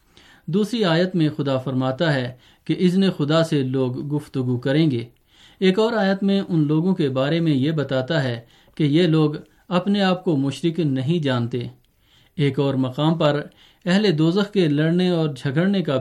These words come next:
بھی ذکر کیا گیا ہے۔ ایسا کیوں ہے؟ حضرت علی علیہ السلام نے اس کے جواب میں فرمایا کہ ان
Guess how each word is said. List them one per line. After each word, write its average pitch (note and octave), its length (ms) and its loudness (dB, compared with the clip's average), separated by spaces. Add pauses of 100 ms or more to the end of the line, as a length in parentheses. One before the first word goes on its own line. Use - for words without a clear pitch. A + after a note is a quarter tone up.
بھی C#3 120 -2
ذکر B2+ 300 -4
کیا C3+ 300 0
گیا B2+ 300 0
ہے۔ A#2+ 120 -4 (460)
ایسا D#3+ 280 -2
کیوں E3+ 280 0
ہے؟ B2 140 -2 (720)
حضرت A3 320 4
علی A#3 180 -2
علیہ G3+ 160 0
السلام F3 440 2
نے F#3 120 4
اس E3 160 -4
کے C#3+ 140 -2
جواب C3+ 400 -2
میں C3+ 160 0
فرمایا C3 500 -2 (760)
کہ E3+ 120 0
ان G#3 180 2